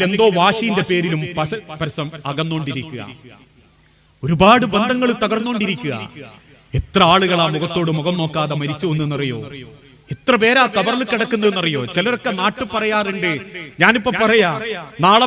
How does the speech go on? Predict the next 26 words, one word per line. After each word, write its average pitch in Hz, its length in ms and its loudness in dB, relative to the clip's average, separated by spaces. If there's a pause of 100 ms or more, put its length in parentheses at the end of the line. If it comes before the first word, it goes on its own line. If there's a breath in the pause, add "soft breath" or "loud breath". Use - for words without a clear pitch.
മറ്റന്നാള് 220 440 2 (100)
ഞാൻ 220 100 2 (100)
മരിക്കുമ്പോ 220 360 0 (100)
കാരക്കുന്നത്തെ 220 640 0
പള്ളിയില്, 202 400 0 (140)
നന്മണ്ട 214 340 0 (120)
പള്ളിയില്, 196 340 0
അല്ലെ 208 120 0 (100)
കുനിയിലുള്ള 226 560 2
പള്ളിയില് 185 400 0 (680)
ലക്ഷ-, - 460 4 (160)
ആയിരക്കണക്കിന് 247 640 0
ആൾക്കാർ 196 360 0
ഇപ്പോഴും 262 260 -4 (100)
ചിലര് 214 280 0
മഹദഹ് 190 380 0
പറയാറുണ്ട്. 165 580 -2 (560)
കുനിയിൽ 262 480 2
അങ്ങനത്തെ 214 440 -6
ഒരു 196 120 0
മയ്യത്ത് 165 280 -4
നിസ്കാരം 165 300 -4
കണ്ടിട്ടില്ല. 131 420 -6 (640)
മൂന്ന് 277 440 2
നില 233 140 4 (120)
ഫുള്ളാ 175 320 0